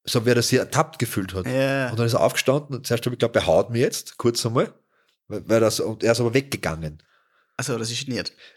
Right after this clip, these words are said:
Speaker 1: Ja, aber er hat seine Sachen da lassen.
Speaker 2: Aha.
Speaker 1: Er ist dann wieder gekommen, vielleicht ist er aufs Klo gegangen oder so.
Speaker 2: Du, du
Speaker 1: Aber,
Speaker 2: trunken, ja.
Speaker 1: äh, äh, und dann sagt man, das ist ja
Speaker 2: Schade.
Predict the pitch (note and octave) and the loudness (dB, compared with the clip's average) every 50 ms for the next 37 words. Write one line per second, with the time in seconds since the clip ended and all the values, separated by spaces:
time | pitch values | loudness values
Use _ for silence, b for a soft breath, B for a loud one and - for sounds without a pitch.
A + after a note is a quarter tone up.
0 | _ A2 D3 C#3+ A#2 B2+ B2 C3 - C#3+ C3+ B2+ - D3 D#3 D3 D#3+ D#3+ F3+ D#3+ | _ 0 2 4 4 4 4 4 4 2 2 4 4 4 4 4 4 2 4 4
1 | B2 G2+ F#2+ F#2 - F#2+ F#2 - _ _ _ _ _ _ _ _ _ _ _ _ | 4 4 2 0 -2 -6 -10 -14 _ _ _ _ _ _ _ _ _ _ _ _
2 | A#2+ G#2 A2 A#2 A2 C3 A#2+ C3 B2+ C3+ - - F3+ F#3 C#3+ G#2+ F#2+ G#2 G#2 G#2+ | -4 -2 0 0 2 2 2 2 2 2 2 0 0 0 0 -2 -2 -2 -6 -6
3 | - - A2 A2+ - - - A#2+ C#3 D3+ C#3+ A#2+ G#2 G2+ G2+ F#2+ G2 G2+ F#2 - | -6 -6 -4 -4 -4 -2 0 0 0 0 2 0 -2 -2 -4 -6 -6 -8 -8 -8
4 | - A2+ A2 - A2 A2 A2+ A2+ - G#2 - G#2 G#2 G2+ G#2 G#2+ _ _ _ _ | -8 -10 -8 -6 -6 -4 -4 -4 -6 -8 -10 -14 -14 -14 -14 -16 _ _ _ _
5 | - - - - - - G2+ F#2 F2+ F#2 F2+ E2+ - _ b b b b b b | -12 -12 -10 -10 -12 -12 -12 -10 -8 -10 -10 -12 -14 _ b b b b b b
6 | b b F#2+ G2 F#2 - A2 G2 - A#2 A2 - - A2 G2+ G2 B B - - | b b -18 -12 -6 -4 -2 0 0 0 0 0 -2 -4 -4 -4 B B -6 -4
7 | G#2 - - A2 - - A#2 F#2+ F2+ F#2 | -2 0 0 0 2 2 2 2 2 2